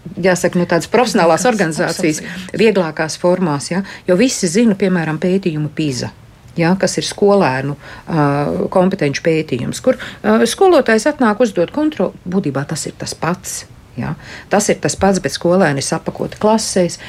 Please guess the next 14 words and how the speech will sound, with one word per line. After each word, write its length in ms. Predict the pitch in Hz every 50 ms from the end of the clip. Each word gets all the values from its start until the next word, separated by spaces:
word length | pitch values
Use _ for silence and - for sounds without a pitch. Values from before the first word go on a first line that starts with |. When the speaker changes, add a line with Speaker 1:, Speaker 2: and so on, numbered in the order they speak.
| - - -
Speaker 1:
tur 180 | - - 254 -
tāpat 380 | 175 156 151 - 175 185 - -
tiek 160 | 143 135 -
veikta 460 | - 165 165 160 160 - - - -
tā 120 | - 143 131 131 151
izlase, 580 | 226 247 208 196 185 170 165 - - - 143
ja? 220 | 139 143 151 165 170
Un, 300 | 170 - - 170 160 156 -
un, 200 | - 220 165 156
un, 240 | - - 165 156 151
un 160 | 147 143 147
tā 80 | 139 147 151
tālāk. 400 | - 170 165 160 139 120 - -
Ja? 60 | 160